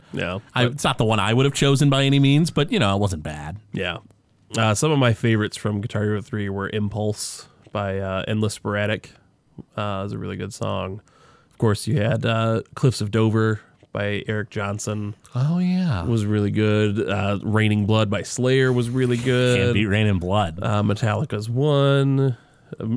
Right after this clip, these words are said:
Speaker 1: Number of the Beast,
Speaker 2: Oh,
Speaker 1: Iron
Speaker 2: and, uh,
Speaker 1: Maiden.
Speaker 2: uh, it also had the, uh, the metal version we, uh, mentioned earlier of, uh, Devil Went Down to Georgia,
Speaker 1: Yep.
Speaker 2: right? Yeah, yeah.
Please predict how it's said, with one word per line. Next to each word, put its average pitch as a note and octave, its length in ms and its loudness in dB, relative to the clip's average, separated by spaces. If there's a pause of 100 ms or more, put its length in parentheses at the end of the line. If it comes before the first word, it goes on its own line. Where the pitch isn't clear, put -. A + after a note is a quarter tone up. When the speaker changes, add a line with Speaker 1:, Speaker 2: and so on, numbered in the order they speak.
Speaker 1:
Number A2 240 2
of G2+ 100 0
the G#2+ 60 -2
Beast, A#2 760 0 (200)
Speaker 2:
Oh, B3 160 2
Speaker 1:
Iron G#2+ 80 4
Speaker 2:
and, G#2+ 100 6
uh, G2+ 240 4
Speaker 1:
Maiden. A2+ 260 0 (300)
Speaker 2:
uh, F#2+ 420 0 (760)
it A2+ 160 0
also G#2+ 240 0
had G2+ 220 0
the, G2 220 2
uh, F2 160 0
the F2 440 -4
metal A2 420 2
version G2+ 320 2
we, F#2 200 0 (140)
uh, F#2 280 0
mentioned G2+ 280 0
earlier G2 340 2
of, F2+ 140 -2
uh, F2+ 100 -2
Devil G2+ 240 2
Went G#2 120 2
Down G2 140 2
to F2+ 80 0
Georgia, F#2+ 360 0
Speaker 1:
Yep. - 120 0
Speaker 2:
right? G#2 120 -4
Yeah, F#2+ 220 -2
yeah. F#2 200 -2